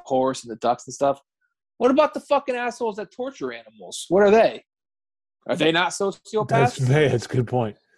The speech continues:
Speaker 1: People who are skinning cats and lighting them on fire and shit. Like, what is that person?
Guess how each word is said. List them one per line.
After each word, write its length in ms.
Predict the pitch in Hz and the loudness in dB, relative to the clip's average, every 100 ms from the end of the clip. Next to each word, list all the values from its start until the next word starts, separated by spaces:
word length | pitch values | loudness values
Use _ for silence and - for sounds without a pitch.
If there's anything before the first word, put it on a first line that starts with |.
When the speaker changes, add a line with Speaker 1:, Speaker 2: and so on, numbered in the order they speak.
| _ _ _ _ - | _ _ _ _ -16
Speaker 1:
People 240 | 170 170 | -6 -2
who 80 | 165 | -2
are 60 | 156 | -2
skinning 520 | - - 165 160 156 | -6 -2 -4 -4 -4
cats 400 | 156 147 165 - | 2 2 2 -4
and 100 | 143 | -12
lighting 260 | 147 147 147 | -10 -8 -8
them 120 | 147 | -6
on 160 | 135 | -6
fire 540 | 135 - 139 147 160 165 | -6 0 2 2 -2 -6
and 120 | 160 | -10
shit. 280 | - 185 156 | -6 -4 -4
Like, 160 | 151 135 | -6 -6
what 220 | 156 190 | -4 -2
is 140 | 165 | -2
that 240 | 208 214 - | -2 -4 -4
person? 480 | 143 123 - 120 | -10 -10 -18 -20